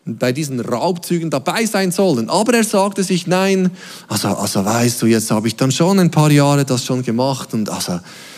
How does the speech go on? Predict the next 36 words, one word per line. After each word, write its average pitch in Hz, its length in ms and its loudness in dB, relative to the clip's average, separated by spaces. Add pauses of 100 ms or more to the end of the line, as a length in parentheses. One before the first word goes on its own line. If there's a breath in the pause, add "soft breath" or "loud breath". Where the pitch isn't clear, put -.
(460 loud breath)
also - 240 -12
ja, 101 240 -2
jetzt 113 240 0
kann 113 180 -2
ich 120 180 0
auch 147 200 0
mal 160 320 0
das 151 200 -2
ein 131 100 0
bisschen 143 340 0
ruhig 165 280 4
nehmen, 143 340 0
gehe 127 120 0
ein 120 80 0
bisschen 127 260 -2
auf 117 120 -4
meinem 113 260 0
Dach 139 220 -4
spazieren. 127 720 -2
Der 98 120 -2
Joab, 117 380 0
der 107 100 -8
hat 107 200 -10
das 107 80 -6
schon 110 260 -6
im 104 120 -4
Griff, 101 280 -8
passt 110 260 -10
schon.“ - 300 -8 (640 loud breath)
Es - 80 -2
ist 147 160 2
nicht 202 200 4
so, 180 120 4
dass 160 200 2
wir 170 80 4
nicht 185 400 2